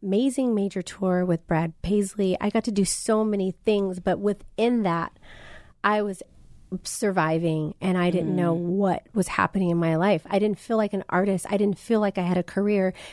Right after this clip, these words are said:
Speaker 1: because I was letting everybody else run it.
Speaker 2: Isn't that interesting?
Speaker 1: Yeah.
Speaker 2: You can be such a successful person on the outside, right? So we
Speaker 1: Mm-hmm.
Speaker 2: have this shell that
Speaker 1: Yeah.
Speaker 2: we appear that we're so good, but on
Speaker 1: Yeah.
Speaker 2: the inside we're falling apart.
Speaker 1: Absolutely.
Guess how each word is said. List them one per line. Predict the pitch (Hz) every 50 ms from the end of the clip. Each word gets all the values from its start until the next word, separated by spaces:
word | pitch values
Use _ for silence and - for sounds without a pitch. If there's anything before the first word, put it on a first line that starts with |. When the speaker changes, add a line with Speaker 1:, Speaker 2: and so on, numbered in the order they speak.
| -
Speaker 1:
because | - 214 226 208
I | 226 208
was | 202 202
letting | 208 208 202 196
everybody | 190 185 185 180 185 175 165
else | 160 160 - -
run | 165 156
it. | 160 - - - - - - -
Speaker 2:
Isn't | - 247 370 440 466
that | 277 165
interesting? | 151 147 - - 165 - - 202 202 196 190 -
Speaker 1:
Yeah. | 202 190 175 175 170 - - - - - - - - -
Speaker 2:
You | 202 214
can | - 262 254 233
be | 233 214
such | - - - 202 226 - -
a | 247
successful | - - 240 - - - - - 170 180 185 - - - 185 185 175 170 170 160 156 151 147 139 135 - - - - - - -
person | - 190 180 - - 180
on | 160 151
the | 151 131
outside, | - 151 151 - - - - 147 131 127 131 -
right? | 139 147 147 214 220 190 196
So | 214 208 220
we | 269 302
Speaker 1:
Mm-hmm. | - 208
Speaker 2:
have | 208 175
this | 170 156
shell | - - - - 170 143 147 151 143 127
that | - 147 - - - -
Speaker 1:
Yeah. | - 226 208 170
Speaker 2:
we | 175 170
appear | 165 - - - - 214 196 180
that | 160 127 139
we're | 151 156
so | 151 - - 185 175 170
good, | 151 - 180 165 156 143 -
but | - 294
on | 226 190
Speaker 1:
Yeah. | -
Speaker 2:
the | -
inside | 175 180 175 - 165 151
we're | 143 143
falling | - - - 143 147 147 131 117
apart. | 139 - - 139 131 127 - -
Speaker 1:
Absolutely. | - 190 180 - - - 220 214 - 196 185 175